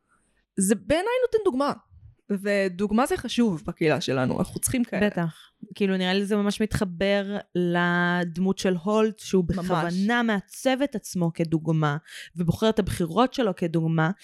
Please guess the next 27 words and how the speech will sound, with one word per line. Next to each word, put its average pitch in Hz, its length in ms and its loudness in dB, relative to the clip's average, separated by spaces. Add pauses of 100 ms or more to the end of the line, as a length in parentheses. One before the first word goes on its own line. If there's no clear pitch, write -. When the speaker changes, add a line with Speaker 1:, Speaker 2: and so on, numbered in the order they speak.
(340)
Speaker 2:
ואפשר, 240 480 4
אה, 294 260 0
לחשוב 262 360 0
על 262 80 2
כל 254 180 2
הסדרה 214 560 -2
הזאת 160 460 -2
כ-, - 80 -2 (480)
כאילו, 170 220 2 (160)
הולט 165 340 0
לדבר 151 420 0
הזה. 135 200 -2 (680)
Speaker 1:
ממש, 185 640 0
כאילו, 160 300 0 (240)
רגע, 156 260 0 (140)
להשתעל. 202 440 0 (800)
<coughs> - 680 0
סליחה, 247 340 0 (240)
אני 180 120 -8
מעשנת. 220 480 2 (1160)
Speaker 2:
כן, 220 160 2
Speaker 1:
ממש 190 80 0
Speaker 2:
אמרת 202 160 0
את 233 80 -2
זה 196 80 0
Speaker 1:
לא 180 40 -10
Speaker 2:
כבר 175 100 -2